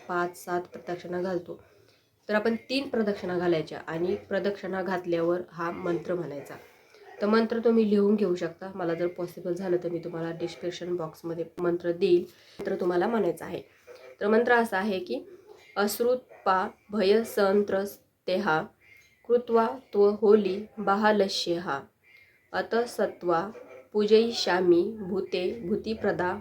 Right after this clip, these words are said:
भवः. तर हा मंत्र तुम्ही लिहून घ्या, जेणेकरून तुम्हाला पूजा करते वेळेस तो व्यवस्थित म्हणता येईल. तो मंत्र परत एकदा सांगते.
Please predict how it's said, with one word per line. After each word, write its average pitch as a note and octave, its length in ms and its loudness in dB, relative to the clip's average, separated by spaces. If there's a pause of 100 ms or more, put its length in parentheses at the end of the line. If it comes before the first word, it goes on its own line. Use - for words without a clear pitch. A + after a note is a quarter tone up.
भवः. F#3+ 420 0 (840)
तर A3 40 -14
हा F#3+ 160 4
मंत्र A3 300 4
तुम्ही G3+ 520 -2
लिहून B3+ 300 4
घ्या, A3 260 2 (220)
जेणेकरून F3+ 380 0
तुम्हाला F3+ 280 -2
पूजा F#3 320 0
करते F3+ 300 -4
वेळेस F3 240 -2
तो F3 100 0
व्यवस्थित F3 480 0
म्हणता F3 360 -2
येईल. G3 300 -2 (760)
तो F#3 60 -6
मंत्र F#3 240 -2
परत G3+ 460 0
एकदा G3 180 0
सांगते. F3+ 500 -4